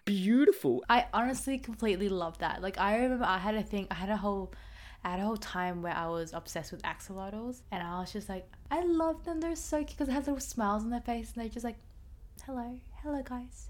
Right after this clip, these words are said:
Speaker 2: hello friends, hello, hello friends." I think that's just, like, my impersonation of any animal that I love. They're like, "Hello, hello, hi, hi, I'm gonna eat you,
Speaker 1: <laughs> Yeah.
Speaker 2: but I'm also friendly," you know, like, <laughs> and I, I, I just,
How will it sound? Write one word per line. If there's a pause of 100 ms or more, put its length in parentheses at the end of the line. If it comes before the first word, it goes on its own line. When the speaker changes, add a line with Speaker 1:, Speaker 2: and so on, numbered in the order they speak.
Speaker 2:
hello (140)
friends,
hello, (440)
hello
friends." (280)
I
think
that's
just,
like,
my
impersonation
of (100)
any
animal
that
I
love.
They're
like,
"Hello, (140)
hello, (400)
hi, (360)
hi, (120)
I'm
gonna
eat
you,
Speaker 1:
<laughs>
Yeah.
Speaker 2:
but
I'm
also
friendly," (760)
you
know,
like, (280)
<laughs>
and
I,
I,
I
just,